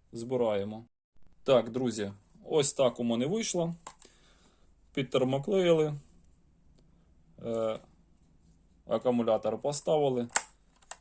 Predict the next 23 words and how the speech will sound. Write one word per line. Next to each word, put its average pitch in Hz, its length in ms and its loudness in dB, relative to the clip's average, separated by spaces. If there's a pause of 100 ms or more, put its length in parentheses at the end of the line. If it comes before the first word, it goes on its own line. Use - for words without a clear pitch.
(140)
Все - 260 0
працює. 139 680 -4 (2250)
Все 120 200 0
добре. 139 480 0 (140)
Ну, 151 180 -6 (100)
термоклеєм 113 600 -4
не 113 80 -4
дуже 110 380 -8 (1600)
гарно 127 400 4
виходить. 160 500 2
Ну, 175 200 2 (200)
блін, 123 380 0
це 120 120 0
термоклей. 101 600 -2 (840)
Не 110 120 -8
знаю, 120 240 2
як 107 140 -4
у 101 80 -6
вас. 98 320 -6 (100)
Якщо 110 380 -8
що, 127 180 -2
напишіть, 107 540 -4
як 104 140 -4